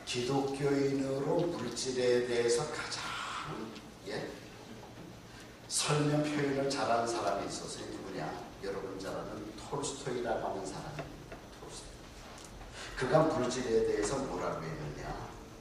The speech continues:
"물질은 마치 거름과 같다." 그랬어요.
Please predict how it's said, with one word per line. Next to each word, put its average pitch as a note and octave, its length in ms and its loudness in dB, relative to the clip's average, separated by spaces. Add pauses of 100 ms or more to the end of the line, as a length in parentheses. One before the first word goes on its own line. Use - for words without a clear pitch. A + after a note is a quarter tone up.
(240)
"물질은 B2+ 680 -2 (240)
마치 - 760 -4 (260)
거름과 A2 720 -2
같다." G2 540 0
그랬어요. - 420 -10